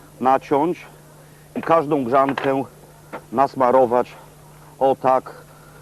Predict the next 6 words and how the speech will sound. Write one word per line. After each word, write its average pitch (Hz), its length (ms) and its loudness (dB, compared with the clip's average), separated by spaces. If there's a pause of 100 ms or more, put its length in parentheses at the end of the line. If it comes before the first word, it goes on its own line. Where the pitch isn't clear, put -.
e, 110 180 0
tylko 139 300 -2
żeby 120 180 -2
dostała 135 480 0
lekkiego 135 800 0 (340)
czosnkowego 131 1000 -2